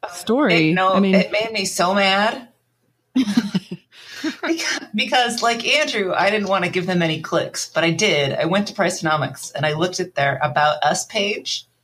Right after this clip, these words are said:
Speaker 2: And it's, well, like, seven white dudes and an Israeli dude who looks white. But their titles are writer, C E O, writer, writer, developer, uh, chief technical operator,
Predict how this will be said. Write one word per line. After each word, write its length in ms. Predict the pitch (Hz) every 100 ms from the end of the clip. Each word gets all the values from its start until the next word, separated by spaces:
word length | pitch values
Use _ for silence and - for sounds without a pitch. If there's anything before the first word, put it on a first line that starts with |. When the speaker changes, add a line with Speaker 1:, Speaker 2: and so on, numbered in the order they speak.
| _ _ _ _ _ _ -
Speaker 2:
And 140 | 190
it's, 420 | 180 170 - - -
well, 240 | 165 160 156
like, 180 | 151
seven 400 | - 202 202 214
white 260 | 170 165 156
dudes 460 | 165 156 151 139 147
and 140 | 139
an 180 | 139 135
Israeli 480 | 151 139 156 151 151
dude 260 | 139 151 139
who 140 | 151
looks 340 | 143 160 - -
white. 320 | 117 123 - _ _ _ _ _
But 160 | - 202
their 160 | 214 202
titles 400 | 233 220 220 208
are 300 | 151 156 -
writer, 640 | 135 165 160 165 180 202 -
C 420 | - - 170 190
E 60 | 170
O, 340 | 147 151 165 -
writer, 600 | 139 160 156 151 156 165 _
writer, 560 | - 160 156 151 165 - _ -
developer, 840 | 165 160 190 185 185 156 151 165 _ _ _ -
uh, 160 | 151
chief 320 | 151 - 220 -
technical 440 | 214 208 202 170
operator, 760 | 151 151 151 143 135 135 131